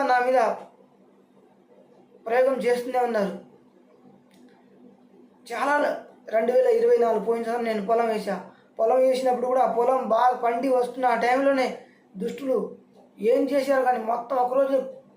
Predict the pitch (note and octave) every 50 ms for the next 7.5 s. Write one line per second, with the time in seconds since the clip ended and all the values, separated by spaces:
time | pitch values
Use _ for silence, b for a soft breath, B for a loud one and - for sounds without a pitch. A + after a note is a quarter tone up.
0 | _ _ _ _ _ - A3+ A#3 B3 C4+ C#4 C#4 C4 B3+ B3 - A#3+ B3 B3 A#3+
1 | A#3+ A3+ - - - B3+ G#3+ A3+ A3 A3+ - C#4 C#4+ C#4+ C#4 B3+ A#3 B3 B3 B3
2 | B3 D4+ C4+ - - - A#3+ A#3 C4 C#4+ C#4 G#3 A3+ C4 C4 C4 C4 B3 G3 A#3
3 | A3 G#3 G3 G3 G3 - - b b b b b _ - G#3+ A3 A#3+ A#3+ A#3 A#3+
4 | A#3 A3+ G#3 G3 F#3 F#3 - - - _ _ b b b b b b b b b
5 | - - A3+ A#3+ B3+ C4 C4+ C4+ C#4 B3+ B3+ B3 A#3 B3 C4 C4 C4 B3+ B3 B3
6 | B3 - - A#3+ A#3+ B3 C4 C#4+ C#4 C4+ B3+ A#3+ A#3 A3+ A3 A3+ A#3 A3+ - G3+
7 | A3 A#3+ G#3 G#3 G#3+ G#3 G3 F#3+ F#3 F#3+